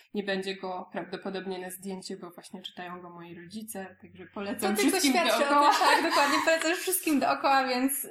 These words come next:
Speaker 2: e, wydaje mi się, że to jest to usprawiedliwienie, dlaczego tej książki nie będzie na
Speaker 1: Mam
Speaker 2: zdjęciu.
Speaker 1: nadzieję, mam nadzieję. I znowu mówiłam, więc teraz oddaję ci głos.
Speaker 2: No, ja się trochę denerwuję, bo nie,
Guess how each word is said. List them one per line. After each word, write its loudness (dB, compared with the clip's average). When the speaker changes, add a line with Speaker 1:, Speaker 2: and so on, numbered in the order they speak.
Speaker 2:
e, 0
wydaje 2
mi -2
się, -4
że -2
to -4
jest -2
to -4
usprawiedliwienie, -2
dlaczego 0
tej 2
książki 0
nie 2
będzie -2
na -2
Speaker 1:
Mam 2
Speaker 2:
zdjęciu. 2
Speaker 1:
nadzieję, 0
mam -10
nadzieję. -12
I -4
znowu -2
mówiłam, 2
więc 0
teraz -4
oddaję -4
ci -6
głos. -2
Speaker 2:
No, 4
ja 2
się -4
trochę 0
denerwuję, 0
bo 2
nie, 0